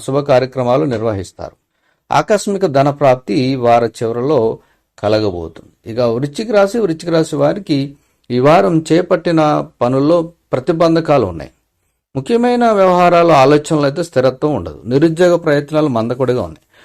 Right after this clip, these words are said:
కుటుంబ సభ్యులతో ఆలయాలు సందర్శిస్తారు. వృత్తి ఉద్యోగాలలో బాధ్యతలు మరింత పెరుగుతాయి. సోదరులతో స్థిరాస్తి ఒప్పందాలు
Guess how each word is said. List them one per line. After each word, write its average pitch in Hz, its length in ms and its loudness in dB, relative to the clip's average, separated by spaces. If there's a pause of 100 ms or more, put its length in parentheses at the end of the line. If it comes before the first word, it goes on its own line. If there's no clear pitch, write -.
(240)
కుటుంబ 214 320 2
సభ్యులతో 196 480 0
ఆలయాలు 160 440 4
సందర్శిస్తారు. 113 720 -8 (480)
వృత్తి 165 300 0
ఉద్యోగాలలో 190 640 2
బాధ్యతలు 151 520 2
మరింత 143 360 -2
పెరుగుతాయి. - 540 -8
సోదరులతో 160 640 2
స్థిరాస్తి 143 500 -2
ఒప్పందాలు 143 580 -2